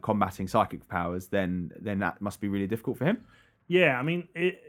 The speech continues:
Speaker 2: it's an interesting one. I feel like Tom's comments kind of, "These are the things I struggle with playing against most,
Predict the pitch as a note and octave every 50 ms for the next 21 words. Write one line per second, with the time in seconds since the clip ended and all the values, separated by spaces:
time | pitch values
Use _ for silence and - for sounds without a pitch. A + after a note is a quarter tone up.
0 | - - E3+ D#3+ - - E3+ F#3 G3+ G3+ D#3 D#3+ D3+ C3+ - C3 A#2+ A#2 A2 G#2+
1 | G#2+ A2 - - D#3+ D3+ D3+ D3+ C#3+ C#3 - - - - C#3+ C#3+ C#3+ C3 - -
2 | C3+ B2+ A#2+ A2 - - C3 B2+ A#2+ A2+ C#3+ A3 B3 A3+ F#3+ E3 - - E3 D3
3 | C#3 C3 A#2+ - - - - F#3 F3 C3+ C#3+ C3 A#2 A2+ G#2+ G2+ - - A#2+ A2
4 | G#2+ G#2 G2+ G2 G2 G#2 G#2 G#2 F#2+ - G#2 F#2+ F#2 G2 G2+ - _